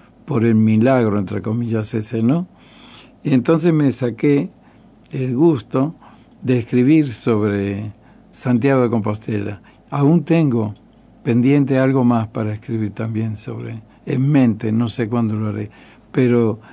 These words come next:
describir la historia de un lugar tan, tan importante me, me pareció que era algo que tenía que hacer. Y el Camino de Santiago, bueno, muy bien,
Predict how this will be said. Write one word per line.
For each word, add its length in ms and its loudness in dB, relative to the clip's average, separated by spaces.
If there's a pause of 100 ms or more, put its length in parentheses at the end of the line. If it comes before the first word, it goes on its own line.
(300)
describir 640 0
la 80 0
historia 480 0
de 420 -2 (500)
un 200 2
lugar 340 0
tan, 640 -2
tan 180 0
importante 840 0 (720)
me, 320 0
me 320 2
pareció 460 -2
que 180 2
era 400 0 (160)
algo 300 2
que 120 0
tenía 420 2
que 140 -4
hacer. 380 -8 (560)
Y 140 -2
el 100 0
Camino 320 4
de 60 2
Santiago, 500 0
bueno, 340 -4
muy 220 -2
bien, 260 0